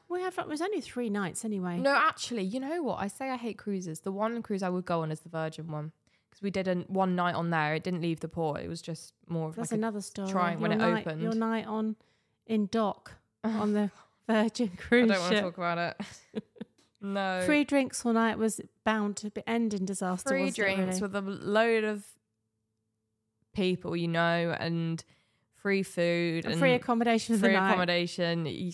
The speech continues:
Speaker 2: it's all gonna go downhill quite rapidly.
Speaker 1: Yeah, it's a recipe for disaster
Speaker 2: But that
Speaker 1: without a
Speaker 2: was
Speaker 1: doubt.
Speaker 2: really nice, that one. That was really, that was funky. But it was massive. It was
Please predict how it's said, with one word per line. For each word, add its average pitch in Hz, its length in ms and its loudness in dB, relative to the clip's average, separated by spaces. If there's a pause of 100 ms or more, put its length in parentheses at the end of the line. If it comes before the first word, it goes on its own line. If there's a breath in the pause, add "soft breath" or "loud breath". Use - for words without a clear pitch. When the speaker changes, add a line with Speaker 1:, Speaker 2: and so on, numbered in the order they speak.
(100)
Speaker 2:
it's 180 320 -2
all 185 140 2
gonna 170 180 0
go 165 180 2
downhill 160 440 0
quite 156 240 -2
rapidly. 190 240 -2
Speaker 1:
Yeah, 165 400 0
it's 196 120 -6
a 185 60 -6
recipe 180 360 -6
for - 120 -10
disaster 185 540 -6
Speaker 2:
But 220 180 -4
that 233 60 6
Speaker 1:
without 220 120 4
a - 40 0
Speaker 2:
was 208 80 2
Speaker 1:
doubt. 175 120 -4
Speaker 2:
really 208 320 2
nice, 185 300 2
that 165 160 -2
one. 165 200 -2
That 160 120 -2
was 170 180 -6
really, 170 380 -2
that 175 140 2
was - 80 -10
funky. 170 640 -4 (200)
But 233 160 -6
it 277 120 -8
was 320 200 0
massive. 277 560 2 (240 loud breath)
It - 220 0
was 254 220 2